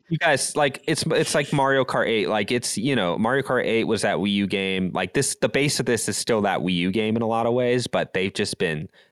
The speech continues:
endlessly expanding on it just to make it into a game that,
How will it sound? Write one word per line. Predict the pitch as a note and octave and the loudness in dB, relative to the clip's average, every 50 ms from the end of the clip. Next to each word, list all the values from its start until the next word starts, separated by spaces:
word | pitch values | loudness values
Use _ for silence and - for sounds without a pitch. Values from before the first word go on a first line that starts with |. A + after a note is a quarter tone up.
| _ _ _ - | _ _ _ -4
endlessly | G2 G#2 A2 A2 G#2+ G2 - - G2+ F#2 | -2 0 0 0 0 -2 -2 -2 -2 -2
expanding | - - - - F#2 E2+ F2+ F2+ G2+ G#2+ A2+ | -2 -4 -6 -4 -4 -4 -2 -2 -2 -2 -2
on | A#2 A#2+ A#2+ | -2 -2 -2
it | B2 B2+ B2 - _ _ - - | -2 -2 -4 -6 _ _ -14 -8
just | - A#2+ A#2 - - | -4 -4 -4 -2 0
to | B2+ | 0
make | A2+ G#2+ G2+ F#2 A2 | 0 0 0 0 -2
it | F2 - | -2 -2
into | G2 F#2+ - A2 G2 | -2 -2 0 0 0
a | F2+ | 0
game | E2+ F#2 F2+ F2 F2 F2 F2 | 0 -2 -2 0 0 0 0
that, | E2 D#2 D2+ - | 0 -2 -2 -6